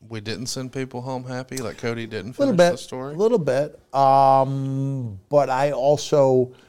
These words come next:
Speaker 2: feel like the work that was done subsequently on Cody's character
Speaker 1: Yes.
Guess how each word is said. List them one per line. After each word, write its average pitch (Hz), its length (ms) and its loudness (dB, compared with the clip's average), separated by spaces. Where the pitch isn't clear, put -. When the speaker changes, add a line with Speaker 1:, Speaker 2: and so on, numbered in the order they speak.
Speaker 2:
feel 131 580 0
like 110 300 -4
the 113 100 -4
work 113 380 0
that 107 180 -2
was 92 140 -8
done 104 280 -2
subsequently 160 1000 -2
on 107 320 -2
Cody's 117 360 -2
character 127 760 -2
Speaker 1:
Yes. - 420 -6